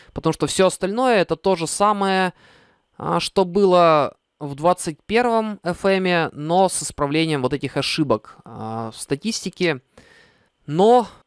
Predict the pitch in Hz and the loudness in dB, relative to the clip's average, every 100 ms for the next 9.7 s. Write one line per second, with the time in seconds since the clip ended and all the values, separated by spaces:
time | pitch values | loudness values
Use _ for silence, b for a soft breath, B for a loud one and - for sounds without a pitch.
0 | _ - - 131 143 156 196 185 160 127 | _ -14 -8 -6 0 0 2 2 2 0
1 | - _ _ 156 160 156 160 156 131 127 | -6 _ _ -4 -2 0 0 2 0 0
2 | 135 - 165 190 180 165 - _ _ _ | -2 0 0 2 2 2 -2 _ _ _
3 | _ _ _ 160 156 120 110 104 _ _ | _ _ _ 2 2 2 -6 -6 _ _
4 | _ _ 131 131 127 - - 107 - 123 | _ _ -14 -6 -6 -6 -12 -10 -4 -2
5 | 117 117 139 - 185 - 220 - - 175 | -2 -4 -8 -10 -10 -8 -8 -8 -8 -8
6 | - 151 - - 127 180 165 139 - 131 | -8 -6 -4 0 0 0 -2 -2 -2 -4
7 | - 160 165 - 143 - 139 - 135 127 | -2 -4 -4 -2 -2 -2 -10 -10 -10 -6
8 | 127 160 202 - - 160 165 - 160 - | -2 0 0 -4 -4 -2 -2 -6 -10 -4
9 | 147 151 - 170 120 - | -2 -2 0 0 0 -2